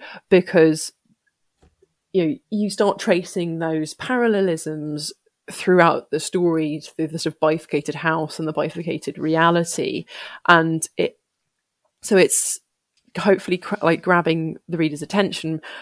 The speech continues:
in the same way that you, like, for instance, when browsing the internet, some banners have mistakes in them deliberately because it kind of annoys you and makes you look at it again.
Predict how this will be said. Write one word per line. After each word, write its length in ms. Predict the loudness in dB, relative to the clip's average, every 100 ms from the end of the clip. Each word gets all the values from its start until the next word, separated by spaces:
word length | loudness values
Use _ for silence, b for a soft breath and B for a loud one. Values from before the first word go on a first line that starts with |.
| B 2
in 120 | 4
the 80 | 6
same 200 | 6 6
way 140 | 4
that 260 | 6 4 4 _ _ _ _ _ _ _ _ _ _ -6
you, 480 | -2 0 -2 -2 -4
like, 240 | -4 -6 -4
for 100 | -6
instance, 200 | -4 -4
when 120 | -2
browsing 400 | 4 4 4 0
the 80 | 0
internet, 560 | -2 -4 -6 -6 -8 -10 B B
some 300 | 2 4 4
banners 600 | 6 6 6 2 2 -2 -2
have 560 | 2 4 4 0 -2
mistakes 680 | 0 0 6 6 6 -2 -4
in 120 | -2
them 180 | -2 -2
deliberately 880 | -4 4 8 10 8 -2 -4 -4 -6
because 260 | -6 -2 -2
it 80 |
kind 160 | 0 0
of 80 | 0
annoys 540 | 2 4 4 2 0
you 100 | 0
and 80 | 0
makes 300 | -2 -6 -4
you 40 |
look 160 | -4 -4
at 120 | -10
it 100 | -8
again. 560 | 0 2 4 0 -6